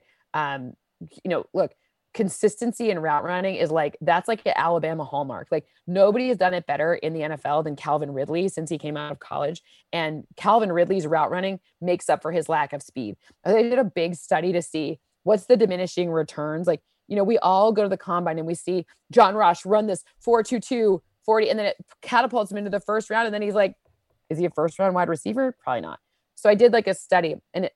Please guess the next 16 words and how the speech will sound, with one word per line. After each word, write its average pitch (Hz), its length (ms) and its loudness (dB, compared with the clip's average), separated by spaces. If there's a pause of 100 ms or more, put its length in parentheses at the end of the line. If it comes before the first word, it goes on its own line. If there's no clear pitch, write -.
(140)
anyone 254 340 0
who 240 120 0
falls 180 260 4
between, 185 340 -4
any 208 180 -4
receiver 190 520 -2
who 185 100 -2
falls 165 240 0
between 160 260 -6
four 160 240 0
four 160 360 0 (300)
and, 165 180 -4 (300)
uh, 143 200 0
four 165 260 0
five 156 260 -2
four, 165 260 0